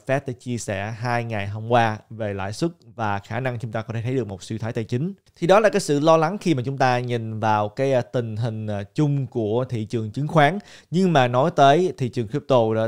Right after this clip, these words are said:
thì, à, ngày hôm nay rất là đỏ là vì một lý do khác nữa. À, đó chính là cái thông tin, các bạn nhìn thấy trên màn hình, thông tin liên quan đến là sàn KuCoin đã bị tổng trưởng lý New York kiện.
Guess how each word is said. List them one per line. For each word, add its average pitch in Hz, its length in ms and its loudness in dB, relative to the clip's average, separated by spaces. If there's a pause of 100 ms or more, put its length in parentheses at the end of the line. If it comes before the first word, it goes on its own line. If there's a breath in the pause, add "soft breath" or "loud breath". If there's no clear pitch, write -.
thì, 113 200 -4
à, 107 140 -4
ngày 113 160 -6
hôm 113 160 -6
nay 117 180 0
rất 139 140 -2
là 131 60 2
đỏ 104 300 -4
là 113 240 0
vì 113 240 -4
một 107 180 -8
lý 131 100 -2
do 135 220 2
khác 147 280 -2
nữa. 127 300 0 (300 loud breath)
À, 123 220 0
đó 123 100 2
chính 165 240 -4
là 160 140 4
cái 135 180 -2
thông 139 180 -2
tin, 131 220 2
các 131 120 -2
bạn 113 180 -2
nhìn 110 120 -6
thấy 120 120 -8
trên 123 80 -4
màn 113 100 -4
hình, 113 240 -4
thông 135 300 -6
tin 143 240 0 (300 loud breath)
liên 143 340 -2
quan 135 280 4
đến 135 220 -2
là 131 140 0
sàn 110 420 -2
KuCoin 143 640 2
đã 113 380 -2
bị 113 360 -2
tổng 113 380 -4
trưởng 113 300 -4
lý 139 360 2
New 117 300 -2
York 131 160 -4
kiện. 107 280 -4